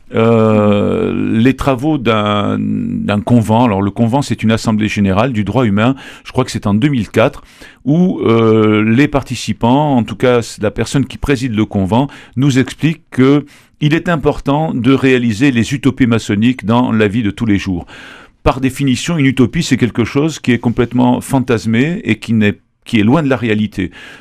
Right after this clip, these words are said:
Donc, euh, ces utopies, la franc-maçonnerie cherche à les mettre en œuvre, alors même qu'il ne s'agit pas de demande particulière de, euh, la population. Pour revenir à la crémation,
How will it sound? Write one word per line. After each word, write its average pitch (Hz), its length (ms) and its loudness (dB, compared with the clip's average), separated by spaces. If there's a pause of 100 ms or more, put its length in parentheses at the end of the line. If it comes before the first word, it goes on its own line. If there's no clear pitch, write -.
(120)
Donc, 123 300 0
euh, 101 1080 4
ces 127 340 -2
utopies, 139 500 0 (460)
la 113 260 0
franc-maçonnerie 135 600 0
cherche 139 260 -2
à 127 80 2
les 117 80 0
mettre 113 240 0
en 98 120 0
œuvre, 127 300 0
alors 120 280 2
même 107 320 2 (540)
qu'il 131 120 0
ne 135 100 6
s'agit 120 320 0
pas 143 200 0
de 123 100 0
demande 117 480 2 (300)
particulière 113 840 0 (100)
de, 117 640 2
euh, 92 800 2
la 107 100 2
population. 98 680 -2 (580)
Pour 190 140 2
revenir 175 440 2
à 110 60 2
la 117 80 2
crémation, 123 640 0